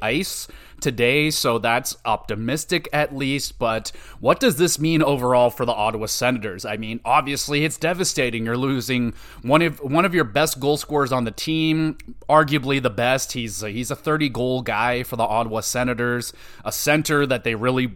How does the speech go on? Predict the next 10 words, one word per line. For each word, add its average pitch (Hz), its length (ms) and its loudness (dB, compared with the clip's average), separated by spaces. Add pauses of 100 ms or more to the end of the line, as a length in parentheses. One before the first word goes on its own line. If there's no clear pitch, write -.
(120)
<laughs> - 20 -12
you 175 240 2
know, 139 180 2
they 139 80 -2
really 139 280 0
needed 147 280 0
that 131 160 -2
center 151 440 -2
to 135 180 -4
center, 127 600 0